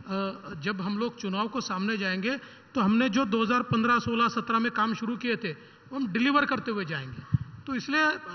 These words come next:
निश्चित रूप से लोग, अ, हमको उसमें बहुत ज़्यादा, अ, मदद करेंगे। और मैं आपको ये कह देता हूँ कि हमने पिछले दोनों बार करीब बयालीस तिरयालीस सीटें जीती,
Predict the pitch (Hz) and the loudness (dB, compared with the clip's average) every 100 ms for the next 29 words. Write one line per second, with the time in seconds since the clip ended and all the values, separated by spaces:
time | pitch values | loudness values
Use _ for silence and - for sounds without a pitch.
0 | - 202 196 294 277 262 - 302 233 214 | -6 -4 -2 -2 0 -2 -2 0 2 2
1 | 208 233 226 226 - - - 180 175 190 | 2 2 2 -2 -14 -16 -8 -6 -2 -2
2 | - 233 208 226 233 165 214 185 220 226 | 0 0 0 -4 -4 -2 -2 0 2 2
3 | 233 - 190 190 185 170 208 - 196 220 | 2 0 -4 -2 0 2 2 2 2 4
4 | 269 247 233 233 247 247 247 196 240 247 | 4 6 6 4 2 0 2 4 4 4
5 | 202 170 202 - - - - - - - | 2 2 0 -8 -20 -18 -16 -16 -18 -6
6 | - 233 262 269 277 - - - 196 208 | 2 4 6 4 0 -6 -10 0 2 4
7 | 240 226 185 226 226 196 208 233 214 190 | 2 0 0 2 4 4 4 6 6 6
8 | 127 - - - - - - 190 226 165 | 2 -8 -14 -18 -18 -16 -4 0 2 4
9 | 185 208 240 - 220 196 220 - 208 208 | 4 4 4 4 4 6 4 2 2 4
10 | 165 180 214 151 | 4 2 2 0